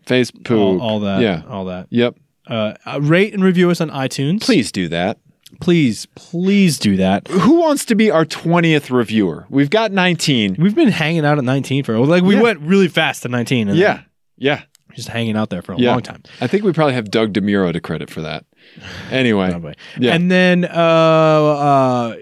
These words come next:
Speaker 2: email us,
Speaker 1: Yep.
Speaker 2: teamclearcoat at gmail dot com.
Speaker 1: Yep. Send us F M K cars.
Speaker 2: Yep. We
Speaker 1: Yep.
Speaker 2: will send stickers. We have stickers.
Speaker 1: Yep.
Speaker 2: We got stickers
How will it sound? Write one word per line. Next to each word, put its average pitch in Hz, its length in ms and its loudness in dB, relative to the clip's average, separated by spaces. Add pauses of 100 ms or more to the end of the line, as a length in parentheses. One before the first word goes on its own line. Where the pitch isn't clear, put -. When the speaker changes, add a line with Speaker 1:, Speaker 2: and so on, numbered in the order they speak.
Speaker 2:
email 220 440 4
us, - 420 -2
Speaker 1:
Yep. 170 260 2
Speaker 2:
teamclearcoat 170 480 0
at 131 120 -6
gmail 156 1000 2
dot 156 240 0
com. 147 340 2
Speaker 1:
Yep. 190 140 0
Send 143 220 0
us 139 120 0
F 131 140 0
M 135 100 -4
K 139 160 0
cars. 139 460 0 (180)
Speaker 2:
Yep. 143 280 0 (140)
We 160 160 2
Speaker 1:
Yep. 190 80 2
Speaker 2:
will 170 80 2
send 175 320 0
stickers. 139 540 -2
We 135 120 2
have 131 140 0
stickers. 156 580 0
Speaker 1:
Yep. 160 160 0 (800)
Speaker 2:
We 139 140 -6
got 139 160 0
stickers 196 640 0